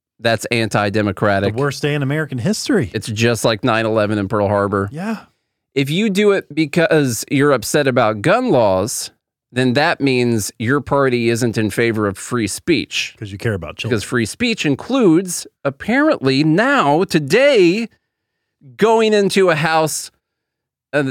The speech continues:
Speaker 1: where they're having the democratic process, taking votes, going through whatever the things are that they do in there,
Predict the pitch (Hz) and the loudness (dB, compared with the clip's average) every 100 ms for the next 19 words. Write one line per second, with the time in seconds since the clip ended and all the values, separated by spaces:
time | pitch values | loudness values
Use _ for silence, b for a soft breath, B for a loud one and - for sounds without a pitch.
0 | - 98 139 165 165 151 147 135 180 170 | -4 -4 0 2 4 2 2 2 2 2
1 | 160 143 151 151 160 143 127 147 135 131 | 0 2 0 0 2 0 0 0 2 2
2 | 139 123 117 - - - 151 143 135 120 | 0 0 0 -6 -14 -4 -2 0 0 2
3 | 123 123 113 - 131 123 123 123 120 120 | 2 2 -2 -2 0 0 0 0 2 0
4 | 117 110 104 127 120 117 113 113 113 107 | 0 -2 0 0 0 0 2 2 0 0
5 | 113 107 110 107 107 110 110 104 101 | -2 0 0 0 0 0 0 -2 -4